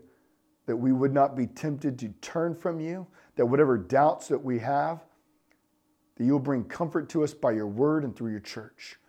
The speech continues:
and that we would not let those doubts take root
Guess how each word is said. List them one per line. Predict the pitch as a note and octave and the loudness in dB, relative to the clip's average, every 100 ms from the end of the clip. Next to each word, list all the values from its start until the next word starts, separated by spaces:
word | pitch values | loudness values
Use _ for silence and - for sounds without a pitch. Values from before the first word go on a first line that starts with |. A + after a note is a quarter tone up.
| _ _ _ _ - | _ _ _ _ -8
and | C3 | -2
that | A#2 | -2
we | A2+ C3 | 0 2
would | C#3 D3 | 4 4
not | C#3+ C3 | 2 2
let | C3 C3 | 0 2
those | A#2+ | 2
doubts | G#2 C3 C#3 - - - _ _ _ _ | 2 0 0 -4 -10 -20 _ _ _ _
take | - B2 F2 F2 | -8 -8 -8 -2
root | D#3 A3+ - | -2 -2 -12